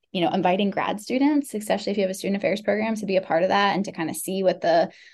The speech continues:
the job search process looks like from the other side. I also think those folks have great perspective to bring and can share, um, you know, share a meaningful experience of what they've seen over two years, but are also typically not the people that are,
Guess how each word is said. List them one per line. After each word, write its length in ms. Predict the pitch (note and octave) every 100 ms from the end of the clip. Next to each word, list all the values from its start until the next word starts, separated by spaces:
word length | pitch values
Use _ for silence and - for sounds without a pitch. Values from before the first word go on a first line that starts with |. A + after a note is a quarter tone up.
| -
the 60 | G3
job 180 | F#3 -
search 240 | F3+ -
process 340 | E3+ F3+ - - _
looks 220 | G3+ F#3+
like 220 | G3 F#3+ -
from 100 | F3+
the 120 | -
other 200 | D#3 D#3
side. 400 | E3 D#3 F3+ G3
I 120 | F3
also 220 | G3 F3+
think 220 | F3 F#3
those 220 | F3+ F3 -
folks 200 | E3+ -
have 300 | F#3 F3 -
great 220 | - D#3
perspective 580 | - F3+ D#3+ - F#3 F#3
to 140 | - F#3
bring 360 | D#3 D#3+ F#3
and 160 | E3 F3+
can 140 | -
share, 540 | F3 - D#3 D#3 G#3 G#3+ - - _ -
um, 540 | F#3+ F3+ E3 F3 F#3 A3
you 80 |
know, 220 | A3 F3+ -
share 380 | - A#3+ A#3+ A#3
a 160 | F3
meaningful 440 | G3 G3+ G3 G3 D#3+
experience 400 | - D#3 F#3 G#3
of 60 |
what 140 | F3+ F3
they've 180 | E3+ E3
seen 280 | - D#3+
over 180 | E3+ F3
two 160 | D#3 F3
years, 300 | - E3+ -
but 120 | F3
are 120 | -
also 340 | - - E3+ E3
typically 400 | - F3+ E3+ D#3
not 180 | D3+
the 80 | -
people 300 | - F3 D#3+
that 160 | A#2+ C#3
are, 240 | C#3 F#3